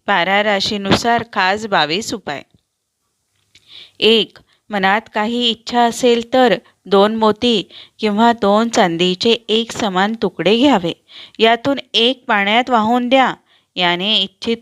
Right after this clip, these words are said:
कामना पूर्ण होतील. दुसरा तुकडा स्वतःजवळ ठेवावा. दोन, प्रत्येक कामासाठी सोमवार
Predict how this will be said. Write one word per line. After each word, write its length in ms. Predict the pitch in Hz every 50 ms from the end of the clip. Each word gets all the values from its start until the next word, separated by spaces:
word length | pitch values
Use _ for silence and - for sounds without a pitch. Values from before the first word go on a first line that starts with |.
| _ -
कामना 500 | 214 196 202 202 208 226 240 233 214 170
पूर्ण 520 | - _ _ _ - 214 202 190 190 190
होतील. 440 | 220 240 247 247 - - 175 165 - - _ _ _ _ - - - _ _ -
दुसरा 420 | 175 202 196 196 - 202 190 190
तुकडा 540 | 190 - 190 - - 202 214 233 226 196 156 - _ _ _ _ _ -
स्वतःजवळ 800 | - - 208 190 185 - 196 214 233 214 220 185 165 180 202 247
ठेवावा. 560 | - 262 254 202 165 160 170 185 208 202 - - _ _ _ _ _ _ _ _ _ _ _ _ -
दोन, 380 | 170 185 196 185 175 165 147 139 - _ _ - - - _ _
प्रत्येक 580 | - 180 180 180 _ _ - 202 214 208 _ -
कामासाठी 840 | 202 190 185 190 202 214 208 - 226 202 196 - 220 226 214 185 165 - _ _ _ _ _
सोमवार 640 | - - 226 208 196 185 175 190 190 190 196 185